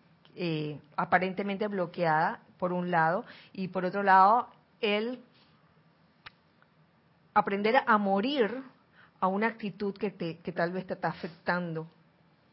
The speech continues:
y renacer a esa nueva actitud. Si antes eras como malhumorado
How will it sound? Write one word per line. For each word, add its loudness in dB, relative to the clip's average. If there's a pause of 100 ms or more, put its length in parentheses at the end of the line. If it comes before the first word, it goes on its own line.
(440)
y -2
renacer 0
a 0
esa -4
nueva 0
actitud. -8
Si -6
antes -2
eras -2
como -6 (400)
malhumorado 6